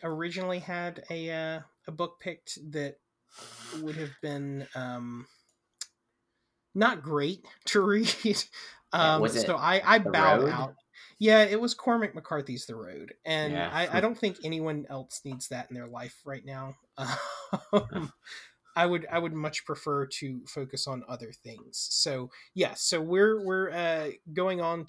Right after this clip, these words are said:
Speaker 1: to Peter S. Beagle's The Last Unicorn, uh, for the next reading, which will probably be up in a, you know, few weeks,
Speaker 2: Mm-hmm.
Speaker 1: um, because it's, it's also a, a fairly short novel.
Speaker 2: Yeah.
Speaker 1: Um, it's a,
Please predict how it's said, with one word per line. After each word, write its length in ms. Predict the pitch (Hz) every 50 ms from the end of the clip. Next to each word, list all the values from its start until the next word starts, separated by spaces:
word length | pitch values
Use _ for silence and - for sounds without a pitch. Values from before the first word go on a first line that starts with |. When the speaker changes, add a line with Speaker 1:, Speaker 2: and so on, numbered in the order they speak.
| - -
Speaker 1:
to 260 | 165 156 156 147 147
Peter 280 | 143 - 175 170 170 160
S. 100 | 151 -
Beagle's 440 | - 151 151 147 151 147 139 139 -
The 80 | -
Last 340 | 131 127 123 - - - -
Unicorn, 540 | 147 147 151 147 - - 156 156 165 170 170 - _ _ _ _ -
uh, 160 | 135 131 131
for 120 | 131 - 147
the 100 | 143 139
next 300 | 139 139 139 - - -
reading, 320 | 156 147 147 151 143 147 135
which 260 | 147 151 - - - -
will 160 | 180 180 180 -
probably 300 | - - 440 403 330 208
be 180 | 165 156 151 151
up 140 | 143 -
in 80 | 143 131
a, 200 | 127 123 120 131 _ _ _ _
you 100 | - 147
know, 160 | 123 120 117 139 _ _
few 160 | - - 196 156
weeks, 480 | 131 131 123 123 - - - - - - _ _ - - -
Speaker 2:
Mm-hmm. 360 | 151 147 143 165 170 170 -
Speaker 1:
um, 320 | 139 131 123 123 120 120 123 -
because 260 | 156 147 175 165 185
it's, 260 | 202 202 - - - -
it's 160 | 180 - -
also 380 | 160 147 143 - - 156 143 139
a, 120 | 139 139 131 123
a 60 | 147
fairly 380 | 127 - - 147 143 143 139 135
short 400 | - - - 147 139 135 131 - _ _ _ _ _ _
novel. 560 | - 156 147 135 131 127 139 131 131 135 135 _ _ - - - - - -
Speaker 2:
Yeah. 420 | - 113 107 101 92 87 85 82 - -
Speaker 1:
Um, 300 | 120 120 120 117 120 - _ _ _ _ _ _ _ _ _ _ _ _ _ _ _ -
it's 180 | 170 - -
a, 180 | 180 160 160